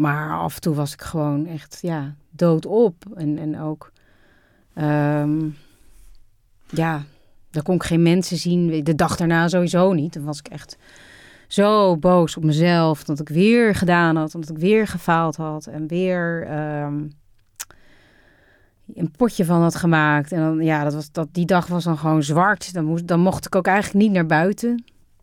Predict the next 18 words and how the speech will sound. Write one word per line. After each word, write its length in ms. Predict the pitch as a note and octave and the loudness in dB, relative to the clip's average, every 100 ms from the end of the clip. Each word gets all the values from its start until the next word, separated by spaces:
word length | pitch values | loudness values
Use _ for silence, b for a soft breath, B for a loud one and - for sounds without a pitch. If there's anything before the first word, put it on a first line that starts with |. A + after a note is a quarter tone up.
| _ _ | _ _
van 160 | _ G3 | _ -8
mezelf. 440 | F#3+ F#3 F#3 G3+ | -6 -4 -4 -4
Dan 160 | - E3+ | -6 -6
wilde 260 | F#3 F3+ F3 | -4 -4 -6
ik 80 | |
gewoon 240 | - E3+ E3+ | -6 -6 -4
een 60 | E3 | -4
soort 180 | - E3 | -8 -12
van, 300 | - D#3+ D#3+ | -8 -6 -4
ja, 240 | D#3 D#3 C3 - - - - _ _ _ _ _ b b b b b b b b _ | -6 -6 -10 -20 -20 -20 -20 _ _ _ _ _ b b b b b b b b _
eh, 260 | E3+ D#3 D#3 | -8 -6 -6
doorbrengen 600 | D#3+ F3+ F3 E3+ E3+ E3 | -2 0 2 2 2 0
in, 240 | D#3+ D#3+ | 0 -2
in, 300 | D#3+ D#3+ E3 | -4 -6 -6
in, 440 | - E3 D#3+ D#3+ D3 _ _ _ _ _ _ _ _ | -6 -6 -6 -6 -10 _ _ _ _ _ _ _ _
ja, 300 | F3+ D#3+ D3 | -2 -2 -4
ontkenning. 760 | A#2 D3+ - F#3+ G3 F#3+ F3 - _ _ _ _ _ _ _ _ _ _ _ _ | -10 -12 -4 -2 0 -2 -6 -12 _ _ _ _ _ _ _ _ _ _ _ _
Of, 400 | C#3 - - - | -16 -16 -20 -20